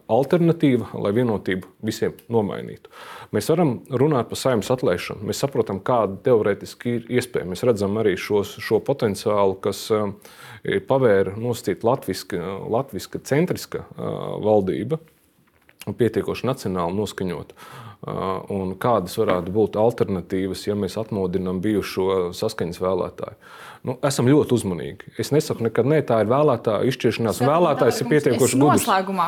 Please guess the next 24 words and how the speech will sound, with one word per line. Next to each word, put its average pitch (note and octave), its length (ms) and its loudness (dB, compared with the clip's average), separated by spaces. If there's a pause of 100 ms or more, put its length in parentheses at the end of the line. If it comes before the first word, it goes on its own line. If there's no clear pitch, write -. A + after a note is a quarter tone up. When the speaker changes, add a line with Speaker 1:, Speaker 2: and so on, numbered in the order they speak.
Speaker 2:
kungi, A3+ 360 2
jums C4 160 0
vēl G3 160 0
gribu G#3 260 -2
pajautāt F#3+ 520 0 (180)
par - 180 -8
ārpolitiku. - 720 -2 (480)
Uh, F#3+ 400 6
Izraēlas F3 1160 2
atbilde D3+ 1080 -2 (140)
pēc - 280 -10 (120)
Hamas F3+ 360 -2 (160)
teroristiskā D#3+ 640 -2
uzbrukuma. A#3+ 760 4 (320)
Nu, C4+ 160 2 (260)
Šlesera A#3+ 360 -2
kungs, F3 320 -6
jūs G3 260 -6
redzat, F4 440 0 (160)
kur C#4 180 0
varētu G3 480 0
būt A#3 380 0
tā D3 380 2
robeža, G#3 800 2